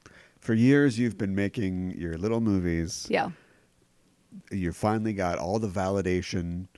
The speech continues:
Speaker 1: that you should need
Speaker 2: Right.
Speaker 1: for a kid growing up in a Mexican cinema, you know, watching movies.
Speaker 2: Right.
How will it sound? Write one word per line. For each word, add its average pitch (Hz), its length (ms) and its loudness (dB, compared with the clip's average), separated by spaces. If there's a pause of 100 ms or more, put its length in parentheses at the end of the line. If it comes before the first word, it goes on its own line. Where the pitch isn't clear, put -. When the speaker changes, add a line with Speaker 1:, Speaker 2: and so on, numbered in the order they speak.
(240)
Speaker 1:
that 85 200 -6
you 92 280 -2
should 120 300 4
need 117 460 0 (220)
Speaker 2:
Right. 190 180 2
Speaker 1:
for 87 80 2
a 87 40 -6
kid 131 320 0
growing 131 300 0
up 135 280 -2 (420)
in 110 160 -2
a 95 80 0
Mexican 107 400 -2
cinema, 117 480 2
you 113 100 -2
know, 107 120 0
watching 110 760 -2 (320)
movies. 113 760 0
Speaker 2:
Right. 220 260 4